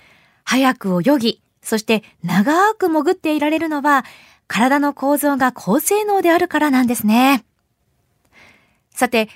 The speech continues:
千葉県内でペンギンが見られる施設は、鴨川シーワールド。ここでは、南米チリの沿岸を再現し、フンボルトペンギンを展示。他にも、キングペンギンや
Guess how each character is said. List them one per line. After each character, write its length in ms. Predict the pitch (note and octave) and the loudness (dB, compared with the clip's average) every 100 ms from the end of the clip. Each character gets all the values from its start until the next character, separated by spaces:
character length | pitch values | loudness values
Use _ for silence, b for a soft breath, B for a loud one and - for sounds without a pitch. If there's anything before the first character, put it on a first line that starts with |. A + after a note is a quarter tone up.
| B - | B -10
千 160 | - G3 | -2 0
葉 140 | G4 | 0
県 320 | G#4 A4 A4+ | -2 -6 -4
内 220 | F#4+ F4 D4+ | -4 -4 -2
で 140 | D#4+ | -2
ペ 180 | G#3 B3+ | 0 2
ン 100 | D4+ | 2
ギ 120 | C#4+ | 0
ン 100 | C#4 | -2
が 100 | C4+ | 0
見 140 | G3+ | 2
ら 100 | F3+ C#4+ | 2 2
れ 120 | F4+ | 0
る 120 | D4+ | -2
施 80 | - | -4
設 280 | D4+ - A#3 | -10 -8 -2
は、 240 | B3+ G3 b b _ | -2 -2 b b _
鴨 280 | - G3+ F4+ | -4 0 2
川 260 | F#4 D#4 | 2 0
シ 280 | C4+ - C4 | -6 -6 -4
ー 20 | |
ワ 120 | C4+ B3+ | -2 -4
ー 40 | |
ル 60 | A3+ | -2
ド。 140 | - - _ _ _ _ _ _ _ _ | -4 -6 _ _ _ _ _ _ _ _
こ 100 | C4+ | -4
こ 100 | D4+ | -2
で 120 | D4+ | -2
は、 240 | C4 B3 b b - | 0 -2 b b -4
南 300 | G#3 D#4+ D#4+ | -2 -2 -4
米 200 | D#4 D4 | -4 -4
チ 200 | - G#4 | -8 -6
リ 120 | A#4 | -2
の 100 | D4+ | 0
沿 220 | F#3+ A#3+ | 2 4
岸 220 | C4 B3+ A#3 | 4 2 2
を 60 | |
再 240 | A3 F#3+ B3+ | 0 -2 0
現 260 | D4 C4 | 0 -2
し、 240 | - A3+ b b b b | -2 -4 b b b b
フ 260 | B3 F#4 | -2 0
ン 20 | |
ボ 120 | G4+ G#4 | 0 0
ル 80 | |
ト 100 | G4+ | 0
ペ 160 | G4 F#4+ | -2 -4
ン 100 | F#4+ | -4
ギ 140 | E4+ | -4
ン 60 | C#4+ | -4
を 80 | D#4 | -4
展 260 | - D#3 | -6 -6
示。 180 | F3+ - _ _ _ _ _ _ _ _ _ _ | -4 -4 _ _ _ _ _ _ _ _ _ _
他 260 | C4 C#4+ | -4 -2
に 100 | D#4+ | -2
も、 220 | C4+ B3 b b b | 0 -2 b b b
キ 180 | - B3 | -4 -2
ン 80 | D4+ | -2
グ 120 | C#4+ | -4
ペ 160 | D#4 D4+ | -4 -6
ン 100 | C#4 | -4
ギ 100 | A#3 | -2
ン 120 | G#3 | -2
や 200 | A3 F#3 | -2 -4